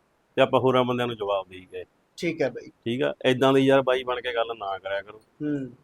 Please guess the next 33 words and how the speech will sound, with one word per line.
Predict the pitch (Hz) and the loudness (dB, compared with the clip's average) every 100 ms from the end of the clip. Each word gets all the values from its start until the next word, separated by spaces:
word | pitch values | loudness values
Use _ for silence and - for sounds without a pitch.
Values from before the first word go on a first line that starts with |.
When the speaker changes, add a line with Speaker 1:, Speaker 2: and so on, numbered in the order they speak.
| - | -8
Speaker 1:
ਜੇ | 110 123 | -2 -2
ਕੋਈ | 127 131 131 131 - | 0 0 0 -2 -2
ਲੈਣਾ | 117 120 | 0 0
ਹੁੰਦਾ | 117 120 120 | -2 -2 -2
ਤਾਂ | 120 | -2
ਫੇਰ | 117 117 | -4 -6
ਹੀ | 123 | -4
ਫਾਇਦਾ, | 107 110 117 | -2 0 0
ਨਹੀਂ | 123 | -2
ਐਵੇਂ | 123 120 | -8 -8
ਸਾਈ | 113 110 113 | -4 -4 -4
ਵੀ | 113 | -8
ਪਾਉਣ | 107 107 | -4 -2
ਦਾ | 104 98 | -2 -4
ਫਾਇਦਾ | 101 98 90 | -6 -6 -8
ਨਹੀਂ। | 90 _ _ 160 160 | -12 _ _ -4 0
ਅਸੀਂ | 131 | 2
ਤਾਂ | 131 | 2
Speaker 2:
ਹੂੰ। | |
Speaker 1:
ਕਹਿੰਦੇ | 135 147 | 2 2
ਆ | |
ਬਿਨਾਂ | 123 131 127 | 2 0 2
ਸਾਈ | 127 | 0
ਤੋਂ | 127 127 | 0 0
ਆਦੀ | 127 | 2
ਚੈੱਕ | 127 117 | 0 -2
ਕਰੋ | 120 117 120 | 0 0 4
ਆ | 120 | 2
ਕੇ, | 117 | 2
ਸਾਨੂੰ | 113 117 120 - _ | -4 -6 -8 -12 _
ਫੇਰ | 120 117 | -2 2
ਆਪਦਾ | 117 117 | 4 2
ਜੇ | 113 | -2